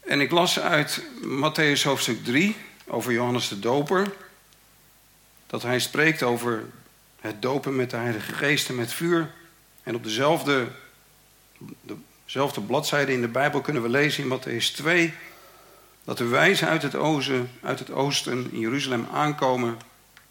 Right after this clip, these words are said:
en vragen: "Waar is de pasgeboren koning van de Joden? We hebben zijn ster in het oosten gezien en zijn gekomen om hem te aanbidden."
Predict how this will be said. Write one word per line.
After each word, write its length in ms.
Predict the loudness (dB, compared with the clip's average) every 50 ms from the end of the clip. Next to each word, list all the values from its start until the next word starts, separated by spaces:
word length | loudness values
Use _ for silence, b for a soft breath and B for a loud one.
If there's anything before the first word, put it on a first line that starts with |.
| _ _ _ _ _ _ _ _ _ _ -20 -20 -16
en 200 | -10 -8 -8 -4
vragen: 480 | -2 0 2 4 4 4 2 0 -2 0
"Waar 240 | 0 2 2 2 0
is 120 | -2 -4
de 80 | -6 -8 -4
pasgeboren 680 | -2 0 0 0 0 -2 -2 -2 0 0 0 0 -2 0
koning 480 | 2 2 2 2 2 2 0 0 0
van 180 | -2 -4 -4 -4
de 120 | -4 -4
Joden? 420 | -6 -6 -8 -8 -10 -12 -14 -16 -18 -20 _ _ B B B B B B B B B B B
We 180 | B B B B
hebben 200 | -6 -4 -4 -4
zijn 160 | -4 -2 -2
ster 260 | -2 0 2 2 2
in 100 | 2 2
het 140 | 0 0 0
oosten 240 | 0 0 0 -2 -4
gezien 240 | -4 -4 -2 -2 -2
en 80 | -2
zijn 180 | -2 -4 -6 -6
gekomen 360 | -6 -4 0 0 0 2 0
om 100 | 0 -2
hem 140 | -2 -2 -4
te 100 | -4 -4
aanbidden." 440 | -4 -4 -2 -2 -2 -2 -4 -8